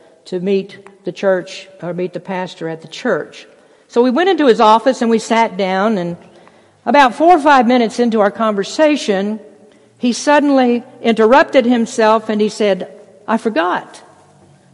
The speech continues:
I don't have a sermon for tomorrow." So he calmly reached down into the left desk drawer, fumbled through some pages,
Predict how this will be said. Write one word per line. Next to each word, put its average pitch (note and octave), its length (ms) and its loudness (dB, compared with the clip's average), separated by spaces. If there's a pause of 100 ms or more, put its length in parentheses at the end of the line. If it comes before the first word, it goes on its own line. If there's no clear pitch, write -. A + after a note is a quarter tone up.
I A3+ 100 0
don't D4+ 120 -2
have A3+ 140 0
a A#3+ 40 -4
sermon D#4+ 380 -4
for E3+ 180 0
tomorrow." D3 500 -10 (1080)
So C4 160 2
he B3 140 4
calmly C4+ 880 0
reached C#4+ 400 -2
down A3 440 0
into A3 260 -2
the G#3+ 100 2
left A#3+ 340 2
desk G#3+ 300 -2
drawer, F#3 260 2
fumbled D4+ 500 0
through C4+ 180 -2
some B3 200 -2
pages, G3 640 -4